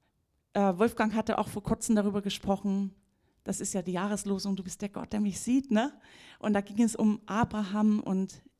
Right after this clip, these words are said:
Ismael und Hagar und so weiter. Sarah und Abraham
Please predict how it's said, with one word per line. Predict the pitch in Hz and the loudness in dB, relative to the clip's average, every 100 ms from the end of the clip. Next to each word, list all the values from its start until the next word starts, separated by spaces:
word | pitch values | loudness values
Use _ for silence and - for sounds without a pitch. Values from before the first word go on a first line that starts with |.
| _ - - | _ -16 -4
Ismael | 226 226 214 214 214 208 - | -2 0 0 0 0 -2 -4
und | 196 - | -8 -8
Hagar | 202 214 208 202 | -8 -4 -2 -2
und | 208 | -4
so | - 196 | -4 -6
weiter. | 196 196 202 202 - - _ _ _ _ _ _ _ _ _ _ _ _ _ _ _ _ _ | -6 -4 -6 -8 -20 -20 _ _ _ _ _ _ _ _ _ _ _ _ _ _ _ _ _
Sarah | - 226 285 311 294 | -4 -2 0 -2 0
und | 220 196 | -2 -2
Abraham | 226 233 214 240 226 226 | -4 -4 -4 -2 -2 -2